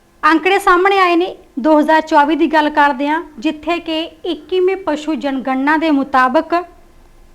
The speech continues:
ਬਾਈ ਪੁਆਇੰਟ ਨੜਿਨਵੇਂ ਲੱਖ ਗਾਵਾਂ ਨੇ, ਚੌਂਤੀ ਪੁਆਇੰਟ ਤਰਾਨਵੇਂ ਲੱਖ ਮੱਝਾਂ ਦੀ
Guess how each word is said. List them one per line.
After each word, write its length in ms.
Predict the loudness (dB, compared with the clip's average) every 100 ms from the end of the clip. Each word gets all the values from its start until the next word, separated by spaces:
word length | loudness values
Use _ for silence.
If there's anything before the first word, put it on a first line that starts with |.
| _ _ _ _ _ _ 0
ਬਾਈ 300 | 2 4 2
ਪੁਆਇੰਟ 420 | 0 2 2 -2 -6 -18 -4
ਨੜਿਨਵੇਂ 520 | 0 4 4 4 2 2
ਲੱਖ 340 | 0 -2 -8 -20 _ -8 -2
ਗਾਵਾਂ 320 | 2 4 2
ਨੇ, 160 | 0 -4 -12 -20 _ _ _ _ _ _ -4
ਚੌਂਤੀ 380 | 2 2 2 0
ਪੁਆਇੰਟ 420 | 0 0 0 -2 -6 -2
ਤਰਾਨਵੇਂ 380 | 0 0 -2
ਲੱਖ 280 | 0 -2 -4 -20 _ -2
ਮੱਝਾਂ 360 | -2 2 2
ਦੀ 220 | 2 0